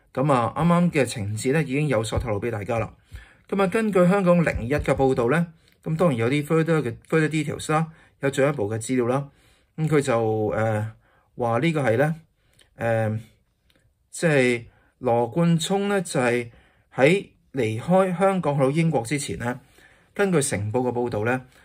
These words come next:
係同家人居住喺東涌日東村一個單位。佢嘅母親叫林素蘭，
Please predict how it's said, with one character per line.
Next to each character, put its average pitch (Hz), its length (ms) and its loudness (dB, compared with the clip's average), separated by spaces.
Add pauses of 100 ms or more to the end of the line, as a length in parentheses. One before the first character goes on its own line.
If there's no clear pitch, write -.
(120)
係 143 100 -4
同 113 200 0
家 180 180 2
人 110 220 -4
居 160 140 0
住 147 100 -2
喺 131 140 0
東 175 340 2
涌 175 160 0
日 135 60 -2
東 156 340 -4
村 160 180 -4
一 156 60 0
個 131 80 -2
單 135 280 -4
位。 117 280 -6 (400)
佢 180 120 0
嘅 175 80 6
母 156 220 2
親 180 280 -2
叫 131 140 -2
林 107 440 -4
素 127 400 -2
蘭， 90 240 -4